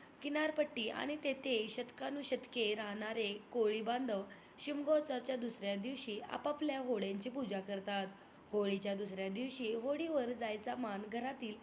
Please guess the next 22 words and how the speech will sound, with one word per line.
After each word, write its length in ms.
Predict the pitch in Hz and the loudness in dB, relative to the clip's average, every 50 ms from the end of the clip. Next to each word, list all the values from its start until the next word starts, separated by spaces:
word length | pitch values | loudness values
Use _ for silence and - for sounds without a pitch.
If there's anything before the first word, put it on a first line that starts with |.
| - - - - - - | -14 -18 -20 -16 -14 -8
स्त्रियांना 480 | - - 269 269 240 220 220 220 214 | -4 0 4 4 4 4 4 2 2
दिला 280 | 214 226 226 208 196 196 | 2 2 2 4 2 2
जातो. 460 | 196 202 196 196 208 196 196 202 208 | 2 0 0 0 -2 -2 -2 -2 -2
या 240 | 208 214 202 190 190 | 0 0 2 2 0
दिवशी 500 | 185 180 214 220 196 - - 233 208 202 202 - - - - - - | 0 -2 -4 -6 -4 -4 -4 -4 -4 -4 -6 -8 -14 -18 -18 -8 -2
पूजेचे 480 | - 311 - 320 330 339 - 330 330 339 | 0 0 2 2 0 0 0 -2 -4 -2
सामान, 540 | - - 269 233 214 208 208 208 202 196 208 - - - | -2 0 0 0 2 0 0 0 0 0 -2 -6 -4 -2
फळे, 360 | - 220 214 208 208 202 196 196 | 0 2 2 4 2 2 0 -2
खाद्यपदार्थ 680 | - 226 214 196 - - 202 226 214 240 247 247 240 - | -2 -2 -2 0 -2 -4 -4 -2 0 0 0 0 0 -2
असे 500 | 214 208 226 - 277 294 277 - 285 269 | -4 -4 0 0 2 2 2 0 -2 -2
सगळे 420 | 262 - 285 262 226 247 247 269 | 0 0 0 2 4 4 4 2
सामान 380 | 262 - 262 233 220 202 208 226 | 2 -2 -4 -4 -4 -4 -4 -4
सोबत 260 | 233 240 226 196 196 202 202 - | -4 -4 -4 -2 -4 -6 -4 -2
घेऊन 300 | 269 285 294 254 208 196 202 - - - - - - - | -2 0 0 0 0 -2 -4 -8 -14 -18 -20 -20 -8 -2
पारंपरिक 680 | - 277 285 285 294 302 302 311 302 302 320 311 - 294 | 2 2 4 4 2 2 2 0 0 0 -2 -4 -4 -2
वेशात 400 | 247 240 233 - - 196 196 202 202 - - | -2 0 0 -2 -2 -2 -4 -4 -6 -6 -2
कोळी 500 | - 285 269 262 269 269 254 214 196 190 - | 2 4 4 4 4 2 0 -2 -4 -6 -4
बांधव 420 | 208 208 233 226 233 233 233 214 233 | -2 0 0 2 2 2 2 2 2
होडीवर 440 | 220 240 220 196 202 202 202 202 196 | 4 4 4 4 4 2 0 0 0
जातात. 420 | 190 202 196 196 202 196 196 190 190 - - - - - - - - | 0 0 -2 0 0 0 0 0 -2 -8 -14 -16 -18 -20 -10 -4 0
पारंपरिक 520 | 226 220 208 208 202 196 214 202 196 202 196 | 2 2 4 2 2 0 0 -2 -2 -4 -4
नृत्य, 420 | 208 220 226 226 226 - 226 208 | -2 -2 -2 -2 0 2 2 2